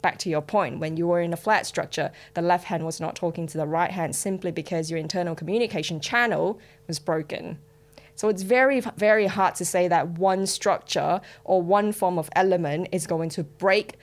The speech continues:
or make your, your, your company successful just based on the culture alone.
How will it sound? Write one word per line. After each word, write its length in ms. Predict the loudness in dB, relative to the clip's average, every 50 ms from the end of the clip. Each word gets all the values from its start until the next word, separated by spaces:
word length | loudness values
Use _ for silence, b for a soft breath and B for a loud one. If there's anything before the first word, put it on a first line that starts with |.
| b b b
or 180 | -2 0 0
make 340 | 4 4 2 2 2 -2 -4
your, 140 | -4 -4 -2 -4 -6 -8 _ -4
your, 340 | 0 2 4 4 2 2 0 0
your 120 | -2 -2
company 380 | -2 -2 -4 -2 -2 -2 -2 -2
successful 640 | -2 -4 -4 -4 0 0 0 0 0 -4 -6 -6
just 340 | -6 -4 -4 -4 -4 -4 -2
based 220 | -2 -2 -2 -2 -4
on 60 | -6
the 80 | -8
culture 400 | -6 -6 -6 -6 -6 -4 -6 -4
alone. 340 | -4 0 2 2 2 2 0